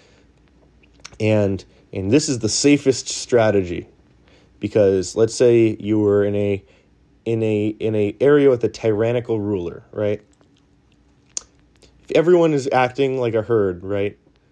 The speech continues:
is the ruler just gonna kill everybody? Like, that wouldn't make any sense. Then you wouldn't be a ruler anymore, right? You know, the rulers are gonna go after the, the, the herd.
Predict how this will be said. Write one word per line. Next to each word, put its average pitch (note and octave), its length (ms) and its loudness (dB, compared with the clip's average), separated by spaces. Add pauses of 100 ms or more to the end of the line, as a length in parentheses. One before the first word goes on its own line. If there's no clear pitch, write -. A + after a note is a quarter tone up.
(240)
is A2 140 -10
the A#2+ 80 -4
ruler B2+ 260 2
just A2 160 -6
gonna A2 120 -6
kill A#2+ 360 0
everybody? B2 580 0 (180)
Like, G2+ 160 -12
that G#2 220 -4
wouldn't G#2 200 -2
make G2 140 -6
any F#2+ 160 -6
sense. A2+ 260 -4
Then F#2+ 140 -8
you F#2 80 -6
wouldn't F#2 180 -4
be F2+ 60 -4
a F#2+ 60 -2
ruler A2 360 4
anymore, F2 400 -10
right? G#2 300 -4 (640)
You A#2 80 -2
know, B2+ 60 2
the C3 220 0
rulers C3+ 480 4
are A#2+ 60 -10
gonna A#2 160 -2
go A2+ 280 4
after A2 400 -6
the, F#2+ 360 -8
the, F2+ 320 -8
the F#2 120 -6
herd. F#2+ 480 -4